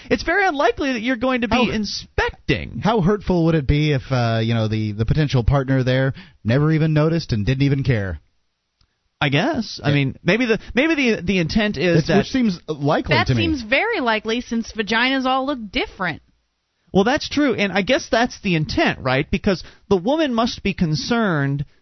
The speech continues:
Speaker 1: that if her labia are too long,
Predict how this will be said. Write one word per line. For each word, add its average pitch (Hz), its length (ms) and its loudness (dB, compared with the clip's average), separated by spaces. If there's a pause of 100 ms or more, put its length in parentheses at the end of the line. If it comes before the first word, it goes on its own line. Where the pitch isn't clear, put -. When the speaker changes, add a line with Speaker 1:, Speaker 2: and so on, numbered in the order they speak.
Speaker 1:
that 170 240 2 (920)
if 196 160 0
her 190 140 2
labia 180 440 2
are 151 220 0
too - 260 -2
long, 139 840 0